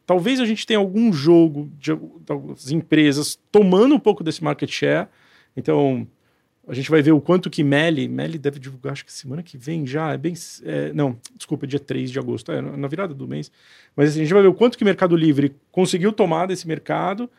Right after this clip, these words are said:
o quanto que a Amazon, de certa forma, conseguiu tomar e o quanto que Magalu e Via ficaram. Qual vai ser a participação das duas?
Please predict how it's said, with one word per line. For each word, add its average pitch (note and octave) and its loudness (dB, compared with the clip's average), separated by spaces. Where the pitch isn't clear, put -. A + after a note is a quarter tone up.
o F#3 -10
quanto D#4+ 0
que F#3+ 0
a A3 6
Amazon, D#3+ 2
de D3 -6
certa E3 -2
forma, F#3+ 0
conseguiu E3 -8
tomar F3+ -8
e G#3+ -4
o A3+ -6
quanto C#4 -6
que - -8
Magalu F#3+ -2
e A3 -4
Via D3 -4
ficaram. G#3 -2
Qual A#3 0
vai D#4+ 2
ser - -6
a A3+ -2
participação G#3 -2
das G3+ -2
duas? E3+ -6